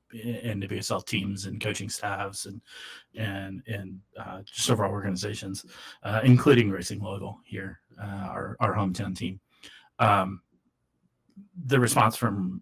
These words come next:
from Soccer Holdings, uh, the, the parent organization of Racing Louisville, has been,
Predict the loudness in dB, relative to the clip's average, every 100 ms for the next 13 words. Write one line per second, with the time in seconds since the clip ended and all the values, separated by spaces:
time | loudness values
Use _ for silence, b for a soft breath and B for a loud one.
0 | _ -2 0 0 -2 -6 -6 2 2 4
1 | 0 0 -2 -4 -6 -10 -12 -12 -12 -16
2 | -16 -16 -16 -14 -10 -8 -8 -8 -8 -8
3 | -8 -6 -6 -8 B B B B B -8
4 | -6 -6 -4 -4 -4 -4 -2 -4 -2 -2
5 | 0 -4